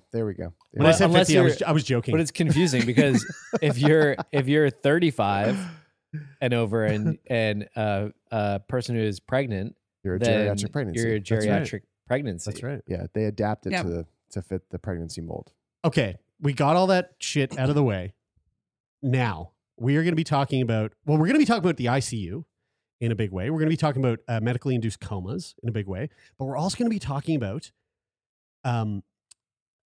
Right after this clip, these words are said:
Speaker 2: m-, I C U delirium. Are you guys, do you guys know what that is?
Speaker 1: I have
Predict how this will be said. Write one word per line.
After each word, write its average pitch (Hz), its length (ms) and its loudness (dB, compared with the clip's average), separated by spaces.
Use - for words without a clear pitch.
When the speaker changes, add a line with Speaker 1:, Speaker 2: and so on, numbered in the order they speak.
Speaker 2:
m-, 135 80 -6
I 147 220 0
C - 240 -2
U 196 160 2
delirium. 123 640 0
Are 143 60 2
you 143 80 4
guys, 180 140 2
do 127 80 -2
you 165 80 2
guys 175 120 2
know 139 220 2
what 139 320 -2
that 131 160 2
is? 147 300 -4
Speaker 1:
I 110 60 0
have 107 220 -2